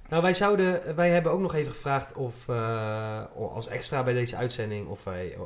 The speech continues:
of Marcone konden spreken of Boudestein. En die had ik wel even een hele specifieke vraag willen stellen. Eh, hoe is het met Stijn Meijer?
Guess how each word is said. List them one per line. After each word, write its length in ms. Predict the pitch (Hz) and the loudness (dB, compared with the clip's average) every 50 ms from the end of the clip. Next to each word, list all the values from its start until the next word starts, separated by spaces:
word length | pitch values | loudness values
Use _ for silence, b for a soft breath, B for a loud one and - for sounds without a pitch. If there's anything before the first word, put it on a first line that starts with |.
| - - | -10 -8
of 200 | - 120 113 - | -6 -6 -6 -4
Marcone 520 | 113 110 107 104 - - 117 117 123 123 117 | -4 -2 -2 -2 0 0 2 2 2 0 -2
konden 220 | - 107 107 104 | -4 -4 -6 -6
spreken 340 | - - 101 95 95 - - | -6 -6 -6 -6 -6 -6 -8
of 120 | - 101 - | -10 -10 -10
Boudestein. 600 | - 104 101 95 110 131 135 - - 135 160 190 - - - _ - - - - - b b b b b b b b b b b b | -10 -8 -4 -2 -2 -2 -2 -2 -2 -2 -2 -4 -6 -10 -20 _ -20 -20 -20 -20 -20 b b b b b b b b b b b b
En 180 | - 147 151 | 0 2 2
die 120 | 147 190 220 | 4 4 4
had 120 | 233 233 | 4 4
ik 80 | 233 226 | 4 4
wel 220 | 220 190 190 - | 4 4 4 4
even 260 | - 175 190 160 170 | 4 4 2 2 2
een 160 | 165 151 147 135 | 0 2 2 2
hele 260 | 147 175 180 160 143 | 2 4 4 4 2
specifieke 500 | - - - - 214 196 160 175 175 139 | 2 0 -4 -4 -2 -2 -2 -4 -4 -2
vraag 180 | - 175 170 | 0 -2 0
willen 140 | - 131 101 | 0 0 -2
stellen. 300 | - - 98 107 180 233 - - - _ B B B B B B B B B B B B B - | 0 -2 -2 -2 -2 -4 -8 -14 -20 _ B B B B B B B B B B B B B -6
Eh, 100 | - 110 107 107 104 104 104 98 - - - | -2 0 0 2 2 2 0 -2 -4 -6 -12
hoe 320 | - - 107 127 190 214 208 | -8 -4 -2 0 2 4 4
is 80 | 214 | 4
het 220 | 220 220 220 - - | 4 4 2 2 2
met 260 | 147 143 143 - - - | 2 2 2 0 -4 -6
Stijn 480 | 107 - - - - - 139 135 127 123 | -4 -4 -4 -2 0 0 2 2 4 4
Meijer? 320 | 139 165 147 101 87 80 | 2 2 2 2 0 -4